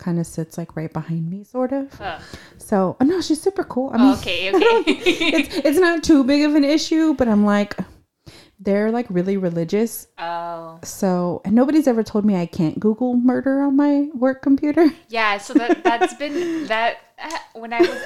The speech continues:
Speaker 2: at work, I'd always be like, "Oh, I probably shouldn't Google it here." But, like, if I'm listening to a podcast and, like, it's what my hand's already on, like, I'm not gonna pick up my phone. Like,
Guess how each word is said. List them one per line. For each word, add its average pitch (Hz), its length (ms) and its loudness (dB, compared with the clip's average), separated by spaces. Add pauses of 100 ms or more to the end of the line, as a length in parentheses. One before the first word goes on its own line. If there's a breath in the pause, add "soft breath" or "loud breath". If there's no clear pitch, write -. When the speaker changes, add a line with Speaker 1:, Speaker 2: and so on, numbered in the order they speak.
(100)
Speaker 2:
at 240 280 -2
work, 285 200 -6
I'd 247 200 -4
always 254 200 -8
be 233 160 -10
like, 208 240 -10
"Oh, 220 60 -14
I 220 100 -12
probably 311 340 -10
shouldn't 320 320 -14
Google 254 300 -10
it 247 140 -10
here." 226 480 -10
But, 220 180 -6
like, 233 200 0 (320 loud breath)
if 285 140 -4
I'm 285 160 -4
listening 440 440 -8
to 403 120 -6
a 330 60 -6
podcast 302 720 -8 (120)
and, 247 140 -6
like, 233 260 -8 (240)
it's 233 220 -10
what 240 260 -6
my 247 100 -6
hand's 233 320 -8
already 214 440 -10
on, 202 340 -10
like, 208 200 -16
I'm 247 60 -16
not 294 80 -14
gonna 302 140 -10
pick - 240 -20
up - 80 -18
my 190 160 -16
phone. 202 320 -12
Like, 185 220 -16